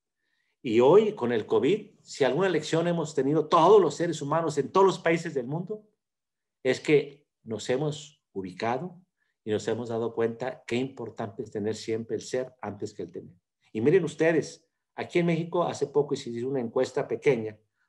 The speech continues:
precisamente sobre lo referente al aspecto <clears throat> de cuáles son los valores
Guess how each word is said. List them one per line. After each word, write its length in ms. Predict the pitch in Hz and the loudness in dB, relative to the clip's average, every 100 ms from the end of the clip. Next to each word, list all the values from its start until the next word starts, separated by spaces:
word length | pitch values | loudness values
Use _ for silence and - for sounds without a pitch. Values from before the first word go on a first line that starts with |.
| _ | _
precisamente 880 | 107 113 110 127 123 117 135 - - | 2 2 2 0 -2 0 0 -2 -2
sobre 340 | 143 131 135 | 0 2 2
lo 120 | 120 | 0
referente 760 | 107 107 117 123 117 131 113 _ _ _ _ - | 0 -2 0 0 0 -4 -6 _ _ _ _ -4
al 220 | 104 101 | 0 0
aspecto 720 | 98 - 139 139 120 - _ - | -2 0 0 0 -8 -10 _ 2
<clears throat> 1600 | 226 151 - - _ _ _ _ _ _ _ _ _ - _ - | 4 4 -2 -14 _ _ _ _ _ _ _ _ _ -20 _ -4
de 160 | 107 | -2
cuáles 260 | - 135 135 | 4 4 4
son 160 | 131 | 2
los 140 | 131 113 | 0 2
valores 680 | 107 117 127 127 - - | 2 4 2 0 -4 -20